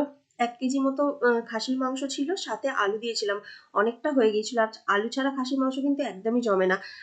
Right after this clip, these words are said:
আর এখানে দেখো, রান্নাটা আমি করছিলাম, করতে করতে আমার বরকে বললাম যে একটু করে দিতে, উম, কেননা ও রান্নাটা খুব ভালো করে, মাংস রান্নাটাও ভালো করে। তো সেই কারণে ও দোকানে ছিল, চলে এসেছিল, এসে নিজে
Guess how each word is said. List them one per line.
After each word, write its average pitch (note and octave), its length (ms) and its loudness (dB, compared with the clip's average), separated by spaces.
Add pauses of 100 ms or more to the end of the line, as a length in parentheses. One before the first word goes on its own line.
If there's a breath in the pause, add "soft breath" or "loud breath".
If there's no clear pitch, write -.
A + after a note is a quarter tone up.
(100)
আর G#3 100 0
এখানে B3 280 0
দেখো, A#3+ 220 0
রান্নাটা A#3 460 2
আমি B3 200 0
করছিলাম, B3 520 0
করতে C4 240 -2
করতে A3+ 280 -8
আমার A#3+ 180 0
বরকে G3+ 540 0
বললাম A3+ 340 2
যে B3+ 80 -2
একটু B3 180 -6
করে G#3 240 -2
দিতে, A3 220 -2 (440 loud breath)
উম, A#3+ 100 0
কেননা A#3+ 320 4
ও A3+ 160 4
রান্নাটা A3 380 0
খুব C4 200 -2
ভালো G3 240 2
করে, F#3+ 200 2
মাংস G3 320 0
রান্নাটাও B3 380 -2
ভালো A3 260 0
করে। F#3+ 220 -2
তো A#3 200 -4
সেই C4 240 -2
কারণে C4+ 300 2
ও A3+ 220 0
দোকানে A3+ 380 -2
ছিল, B3 260 -4
চলে A3 260 -2
এসেছিল, A#3 420 -4 (380 loud breath)
এসে A3 340 2
নিজে A#3+ 300 0